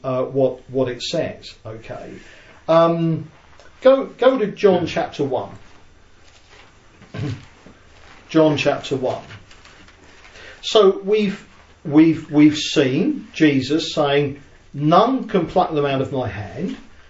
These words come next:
Uh, none can pluck them out of my Father's hand." And we've seen him say he will raise believers up at the last day.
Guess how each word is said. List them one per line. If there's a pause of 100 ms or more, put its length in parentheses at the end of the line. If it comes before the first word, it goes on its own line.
(280)
Uh,
none
can
pluck
them
out
of (160)
my
Father's
hand." (580)
And
we've
seen
him
say (340)
he
will
raise
believers
up
at
the
last
day.